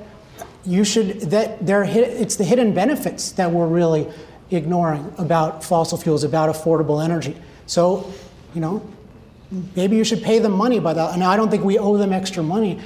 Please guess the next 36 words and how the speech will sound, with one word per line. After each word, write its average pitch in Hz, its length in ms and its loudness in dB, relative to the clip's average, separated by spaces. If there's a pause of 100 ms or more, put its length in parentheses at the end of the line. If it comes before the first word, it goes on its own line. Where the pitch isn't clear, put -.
(240)
but 175 100 2
I - 20 2
think 220 160 2
the 190 140 4
idea 214 400 4 (260)
that 208 160 4
we 190 160 4
have, 208 300 0
that 208 100 4
we 202 100 4
should 196 180 0
pay 214 160 4
a 190 60 4
hundred 196 260 4
or 180 100 0
two 214 140 0
hundred 196 200 2
dollars, 185 320 2
whatever, 180 260 0
for 175 160 -8
gasoline 185 680 -2 (340)
in 214 160 4
the 196 80 2
name 208 460 2
of 190 340 0 (160)
a 185 100 -2
prediction 196 760 0
made 180 260 0
by 170 160 0
climate 185 640 -2
prediction 180 500 -4
models 175 460 0
that 175 160 -6
can't 185 320 -4
predict 170 460 -6
climate, 190 500 -4